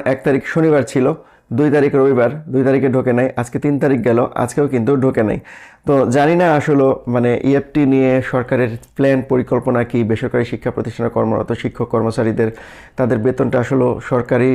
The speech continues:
যেভাবে বেতন হয়, এখন স্মুথলিভাবে হয়, তাদের আসলেই স্মুথলি হবে কি না, না এটা আগের মতোই শুধু মানে আমাদেরকে কীভাবে মানে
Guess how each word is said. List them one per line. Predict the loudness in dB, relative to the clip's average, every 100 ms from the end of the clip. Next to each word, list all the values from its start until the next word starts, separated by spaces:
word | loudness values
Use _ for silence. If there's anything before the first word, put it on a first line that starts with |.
| 0
যেভাবে | 0 0 0 0 0
বেতন | -2 -2 -2
হয়, | -2 -2
এখন | -6 -4
স্মুথলিভাবে | 0 0 2 0 0 -2 -2 -2
হয়, | -2 0
তাদের | 0 0
আসলেই | 0 0 2 0 -2
স্মুথলি | -4 0 0 0
হবে | 0 0 2
কি | 2
না, | 0 -2 -14 -20 -20 -20 -8 -2
না | 2 2 2
এটা | 2 2
আগের | 2 2 2
মতোই | 0 2 2 2 0 -2
শুধু | 0 2 2 0 -4 -6 -2
মানে | 0 2 2
আমাদেরকে | 2 0 0 -4 -2
কীভাবে | 0 2 2 0 -2 -10 -14 -8
মানে | -6